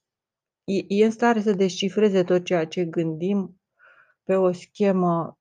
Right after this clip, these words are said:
uh, CIU, pe o schemă din planul doi, pe o schemă simplificată în care suntem niște funcții și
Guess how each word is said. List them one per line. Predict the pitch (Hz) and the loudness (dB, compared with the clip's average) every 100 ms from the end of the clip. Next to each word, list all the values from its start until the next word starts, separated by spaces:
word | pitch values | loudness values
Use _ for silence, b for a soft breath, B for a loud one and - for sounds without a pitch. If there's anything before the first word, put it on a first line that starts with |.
| _ _ _ | _ _ _
uh, | - - 180 - | -14 -12 -12 -14
CIU, | - - 202 - - | -10 -2 0 0 -4
pe | |
o | 156 156 | -6 -6
schemă | 165 - 175 170 | -6 -2 0 0
din | 165 165 | -2 -6
planul | 165 170 175 165 160 | -4 -2 -2 -4 -2
doi, | 175 | 0
pe | 180 | 0
o | 185 | -2
schemă | 180 202 202 | 0 2 2
simplificată | 196 - 202 202 190 180 175 165 175 165 165 196 | 0 0 0 0 -2 -2 -6 -6 -2 -2 -2 -2
în | 220 214 190 | -2 -2 -4
care | 180 190 190 190 180 B B B | -4 -2 0 -2 -4 B B B
suntem | _ 190 185 190 185 | _ -6 -4 -2 0
niște | 180 175 - 165 | -2 -4 -4 -4
funcții | - 180 190 - - 240 | -4 -6 -6 -8 -6 -4
și | 220 - 208 190 185 | -4 -6 -2 0 -2